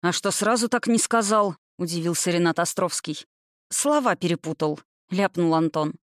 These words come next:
Видимо, первое, что пришло ему в голову. Его глаза блестели, словно он сейчас заплачет. «Буратино у нас за что отвечает?» обратился Островский к Даяне, указывая на Антона. Та же стояла бледная и чем-то очень расстроенная.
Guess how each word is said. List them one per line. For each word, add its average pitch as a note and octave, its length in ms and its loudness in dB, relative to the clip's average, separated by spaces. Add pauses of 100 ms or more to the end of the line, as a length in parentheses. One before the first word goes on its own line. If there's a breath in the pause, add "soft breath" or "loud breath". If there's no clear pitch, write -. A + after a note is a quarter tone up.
Видимо, F#3 400 0
первое, F3+ 360 2
что - 180 -4
пришло F#3 320 -2
ему F3+ 200 2
в E3 80 -12
голову. E3 420 -2 (500)
Его C4 240 4
глаза A3 320 2
блестели, G#3+ 460 0
словно G3+ 360 0
он G#3 80 2
сейчас G3+ 360 -2
заплачет. F#3+ 680 -2 (540)
«Буратино C4+ 560 4
у C4 40 6
нас C4 200 4
за A#3+ 160 2
что C#4+ 220 0
отвечает?» E3 580 -2 (280 loud breath)
обратился F3 540 0
Островский F3 480 -2
к E3 100 -6
Даяне, F3 460 2 (280)
указывая F3 560 0
на F3+ 100 4
Антона. F3 460 0 (400)
Та F3+ 140 -6
же E3+ 100 -6
стояла F#3 480 2
бледная F3 500 0
и E3 60 -4
чем-то F3+ 320 -2
очень F#3 260 -2
расстроенная. F3+ 680 0